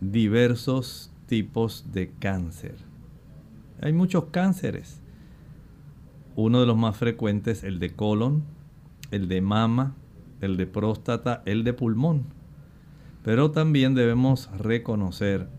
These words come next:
que en otros tejidos del cuerpo también pueden darse desarrollos que son totalmente anormales.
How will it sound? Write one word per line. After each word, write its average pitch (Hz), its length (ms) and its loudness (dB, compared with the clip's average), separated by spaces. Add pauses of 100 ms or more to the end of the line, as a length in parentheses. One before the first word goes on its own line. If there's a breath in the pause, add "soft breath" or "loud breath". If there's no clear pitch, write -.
(380)
que 104 140 2
en 101 180 4
otros 151 640 0
tejidos 98 480 -2
del 120 160 0
cuerpo 113 560 -4 (140)
también 95 720 -2
pueden 101 480 -2
darse 95 920 -4
desarrollos 101 920 -2
que - 160 -8
son 120 300 -2
totalmente 110 840 -2
anormales. 107 840 -2